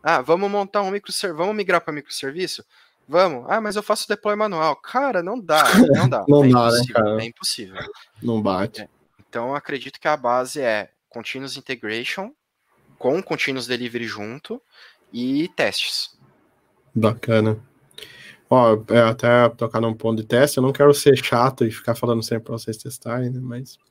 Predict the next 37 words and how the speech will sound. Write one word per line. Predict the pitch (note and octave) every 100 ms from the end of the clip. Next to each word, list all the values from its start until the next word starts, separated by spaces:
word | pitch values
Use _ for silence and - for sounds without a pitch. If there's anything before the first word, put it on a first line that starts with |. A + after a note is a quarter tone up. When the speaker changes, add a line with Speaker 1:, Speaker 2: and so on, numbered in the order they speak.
| _ _ _ _ _ _ _
Speaker 2:
além | A2 A2+ C3
de, | C#3+ D3 D3
além | B2+ C#3+
de | E3+
tudo | - F#3 G#3
isso | G3+
que | -
o, | G3+ G3 _
que | -
o | D#3
Wesley | D3 E3+ E3
falou, | - D3 A#2 B2 C#3+
se | -
você | A#2+ A#2+ B2+ B2+ C3 B2+
executa | C#3 A#2+ B2 B2 C#3 C#3+ C#3+
testes | - B2 A#2+
de | B2+
unidade, | B2+ A#2+ A#2 B2 B2+ B2+ _ _
seu | - B2
código | A#2 - A#2 A#2+ B2+
já | B2 A#2+
dá | A#2 A#2
aquela | B2+ A#2+
melhorada, | A#2+ B2 A#2 A#2 B2 C3
porque | -
você | -
tem | B2
que | B2
escrever | B2 A#2
um |
código | B2 A2 B2+ B2 - _ _ _ _ _ -
mais | G#2 A2
testável, | B2 - - D3 D3 C3 C#3+
né? | A2+ B2+
Então, | _ B2+ B2+ _ _ _ _
toda | _ A2+
aquela, | A2 B2 B2 A#2 A2